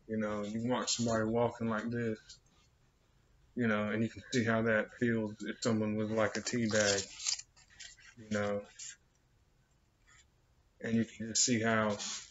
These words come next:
<clears throat> when you're dead, you know, your body is, you know, kinda, like, moving like this. You know, <laughs> ha, ha, ha, ha, ho, ho, ho, Merry Christmas, you know, boing, boing, boing,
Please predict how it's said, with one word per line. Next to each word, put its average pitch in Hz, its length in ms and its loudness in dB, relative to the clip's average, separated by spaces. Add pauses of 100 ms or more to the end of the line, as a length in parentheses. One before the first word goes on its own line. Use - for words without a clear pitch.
<clears throat> - 1300 -2
when 123 280 0
you're 117 120 4
dead, 113 520 2
you 113 60 -2
know, 113 140 2
your 113 160 2
body 117 320 6
is, 110 260 0 (880)
you 117 100 0
know, 113 80 0
kinda, 117 300 0
like, 117 60 2
moving 113 420 2
like 110 140 0
this. 120 520 0 (2500)
You 117 160 -6
know, 120 160 -2
<laughs> - 60 -6
ha, 226 140 8
ha, - 280 6
ha, 170 240 10
ha, 151 460 6
ho, 202 320 12
ho, 180 440 4
ho, 139 400 8 (520)
Merry 170 480 12
Christmas, 127 960 2
you 123 140 -2
know, 113 360 2 (180)
boing, 208 600 10
boing, 165 520 0
boing, 135 540 -4